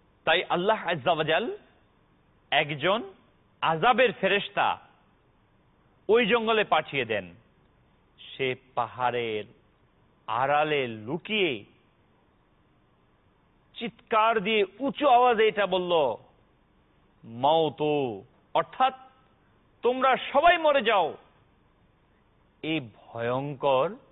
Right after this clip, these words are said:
আওয়াজ শুনে কোনো ধরনের রোগ ছাড়াই হঠাৎ করে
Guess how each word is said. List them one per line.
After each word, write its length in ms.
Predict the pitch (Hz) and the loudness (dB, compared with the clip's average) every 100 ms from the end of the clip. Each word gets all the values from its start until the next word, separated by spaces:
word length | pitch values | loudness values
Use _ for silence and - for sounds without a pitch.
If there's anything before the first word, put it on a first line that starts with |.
| _ _ _ _ _ _ _ | _ _ _ _ _ _ _
আওয়াজ 420 | 117 127 170 214 214 - | -4 0 4 4 2 -4
শুনে 420 | 196 196 175 117 - _ _ _ _ _ _ _ | -4 -2 -2 -6 -14 _ _ _ _ _ _ _
কোনো 500 | 240 262 262 269 254 | -6 -4 0 0 0
ধরনের 840 | 165 143 165 180 190 196 170 127 | -4 -2 -2 -2 -6 -4 -4 -6
রোগ 380 | 110 156 190 - - | -4 0 0 -2 -20
ছাড়াই 560 | - 139 143 165 127 90 - _ _ _ _ _ _ _ _ _ _ _ _ _ _ _ _ _ | -6 -2 0 0 -2 -10 -20 _ _ _ _ _ _ _ _ _ _ _ _ _ _ _ _ _
হঠাৎ 400 | - 156 254 - | -18 -2 -2 -2
করে 400 | 196 165 143 180 | -2 0 0 -4